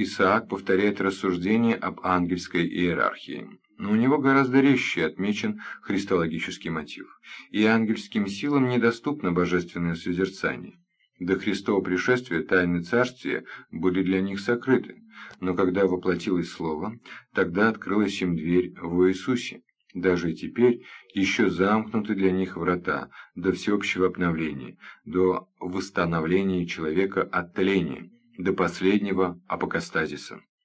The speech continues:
Ибо ради нас и для них возбранён вход, и ждут они единократного отверстия дверей нового века.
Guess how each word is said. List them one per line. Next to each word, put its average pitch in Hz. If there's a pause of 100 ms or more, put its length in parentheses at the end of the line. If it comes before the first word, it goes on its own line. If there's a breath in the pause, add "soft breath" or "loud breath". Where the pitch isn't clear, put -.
(340)
Ибо 76 (100)
ради 82
нас 85 (300 loud breath)
и 101
для 92
них - (1040 loud breath)
возбранён 117
вход, -
и 104
ждут 104
они 107
единократного 90
отверстия 85
дверей 82
нового 85
века. 76